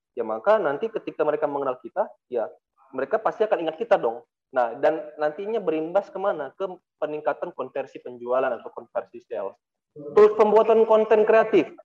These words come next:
ya, atau teman-teman mau menjadi kreator konten, apa-apa aja tools yang bisa digunakan, ya. Banyak macamnya. Kalau saya pakai Canva, teman-teman. Dari awal saya mulai sampai sekarang saya pakai Canva. Dan ini bisa digunakan oleh orang awam sekalipun.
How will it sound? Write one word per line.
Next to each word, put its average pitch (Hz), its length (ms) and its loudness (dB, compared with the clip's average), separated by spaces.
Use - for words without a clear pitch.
ya, 147 360 6
atau 160 360 0
teman-teman 156 440 -4
mau 147 240 -2
menjadi 135 240 -8
kreator 123 320 -4
konten, 135 320 -2
apa-apa 143 400 0
aja 160 160 0
tools 147 240 -6
yang 139 160 -10
bisa 139 160 -10
digunakan, 123 600 -6
ya. 104 120 -10
Banyak 156 240 0
macamnya. 165 560 -2
Kalau 123 160 4
saya 165 160 0
pakai 165 320 -2
Canva, 139 320 -2
teman-teman. 117 560 -16
Dari 123 160 -2
awal 151 400 4
saya 127 640 0
mulai 120 420 0
sampai 135 320 -14
sekarang 135 240 -6
saya 139 160 -8
pakai - 320 -12
Canva. 110 400 -10
Dan 127 140 -4
ini 156 100 0
bisa 143 240 -2
digunakan 127 320 -2
oleh 127 220 0
orang 120 180 2
awam 117 240 -2
sekalipun. 110 560 -12